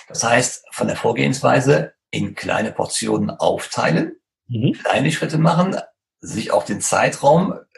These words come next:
Speaker 1: äh, präsent machen. Das heißt, es
Speaker 2: Mhm.
Speaker 1: geht nicht von heute auf morgen, aber mit dem ersten Schritt beginnen,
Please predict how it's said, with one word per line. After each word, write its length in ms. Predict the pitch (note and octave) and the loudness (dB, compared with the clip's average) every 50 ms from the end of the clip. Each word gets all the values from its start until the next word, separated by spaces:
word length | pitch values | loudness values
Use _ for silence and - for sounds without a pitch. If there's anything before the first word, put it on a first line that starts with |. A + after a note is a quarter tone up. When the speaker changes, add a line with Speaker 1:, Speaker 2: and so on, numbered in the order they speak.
| - - | -10 -4
Speaker 1:
äh, 320 | - - - - D3 - - - - - - - - - - - | -2 0 0 -2 -4 -8 -10 -12 -12 -12 -12 -10 -8 -10 -10 -10
präsent 560 | - - - C3+ A#2+ A#2 A2+ C3+ D3+ E3 D#3+ C#3+ | -12 -4 0 0 2 2 4 4 2 2 2 0
machen. 260 | C#3 - - D3+ C3+ | 0 0 0 2 2
Das 140 | B2+ - - | 2 4 4
heißt, 160 | B2 B2 - | 2 2 2
es 120 | D#3+ - | -4 -6
Speaker 2:
Mhm. 40 | - | -6
Speaker 1:
geht 100 | - - | -8 -12
nicht 120 | - A2+ - | -12 -10 -8
von 160 | G#2 G#2+ G2+ | -6 -2 -2
heute 180 | G2 - - - | -2 -2 -2 -4
auf 80 | G2+ | -4
morgen, 320 | G#2 G#2+ - - - D#2+ D#2+ - - - - _ | -2 0 2 2 2 2 0 -6 -14 -16 -12 _
aber 160 | - G#2 G#2+ | -2 0 2
mit 140 | A2 A2+ - | 2 2 0
dem 100 | A#2+ - | -2 -2
ersten 300 | - D3 C#3 - - - | -2 -2 -2 -2 -4 -6
Schritt 240 | - - A2 - - | -4 -4 -6 -6 -6
beginnen, 440 | - - C3+ C#3+ D#3 E3+ E3 E3 | -6 0 2 4 4 4 4 2